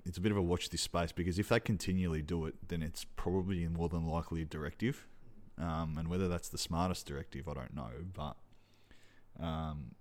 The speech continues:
then again, I've never played the game in, in any sort of shape or form competitively, so I don't know how the tactics of football work. But, um, yeah,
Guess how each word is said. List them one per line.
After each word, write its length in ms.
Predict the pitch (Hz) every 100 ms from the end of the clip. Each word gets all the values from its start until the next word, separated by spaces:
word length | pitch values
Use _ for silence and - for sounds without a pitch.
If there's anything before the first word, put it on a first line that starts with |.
| - -
then 100 | 95
again, 220 | 82 85
I've 120 | 78
never 180 | 82 80 -
played 200 | - 78
the 80 | 80
game 300 | 80 76 78 - - - - - - -
in, 280 | 85 82 87
in 160 | 87 87
any 160 | 80 80
sort 260 | - 80
of 80 | 80
shape 220 | - 80 -
or 140 | 78 85 - - -
form 400 | - 85 80 78 - -
competitively, 640 | 80 85 80 - - 69
so 160 | - - - 87 - -
I 60 | - 90
don't 180 | - -
know 160 | 69 73 87 -
how 80 | 80
the 60 | 78
tactics 360 | 78 - -
of 60 | -
football 320 | 82 - 67
work. 320 | - 76 110 - - - - - - -
But, 320 | 90 87 87
um, 560 | 87 85 82 82 76 - - - - - - - - -
yeah, 320 | 92 101 95